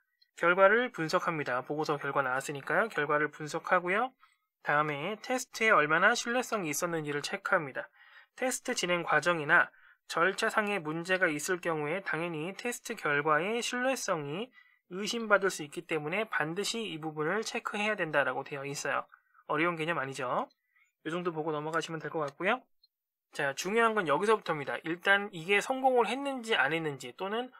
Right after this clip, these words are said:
어느 정도 성공을 했는지 어느 부분이 어느 정도 문제가 있었는지 이런 것들을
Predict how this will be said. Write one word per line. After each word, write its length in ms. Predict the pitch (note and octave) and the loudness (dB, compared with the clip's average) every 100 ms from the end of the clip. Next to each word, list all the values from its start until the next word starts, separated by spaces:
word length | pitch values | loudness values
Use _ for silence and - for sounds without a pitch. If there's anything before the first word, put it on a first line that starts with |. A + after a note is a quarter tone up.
| _ | _
어느 280 | - C#3 G#3 | 0 2 2
정도 260 | A#3+ A#3+ A3 | 0 2 2
성공을 360 | G#3 G3+ F#3+ | 0 0 -2
했는지 420 | F3+ G3 D#3+ C3 - _ _ | -2 -6 -8 -12 -16 _ _
어느 280 | C#3+ D3+ A#3 | -4 0 0
부분이 520 | A#3+ A#3 A#3 G#3+ A3 | -2 -2 0 2 0
어느 240 | D#3+ D#3+ F#3+ | -2 -2 -2
정도 260 | A3+ G3+ | -2 -2
문제가 400 | D3+ C#3+ D3+ D#3 | -4 -2 0 0
있었는지 460 | C3 E3+ D3+ C3 - | 0 -2 -2 -6 -10
이런 220 | D3 G3+ | -4 -2
것들을 320 | G#3 G3 F3+ | -2 -2 -2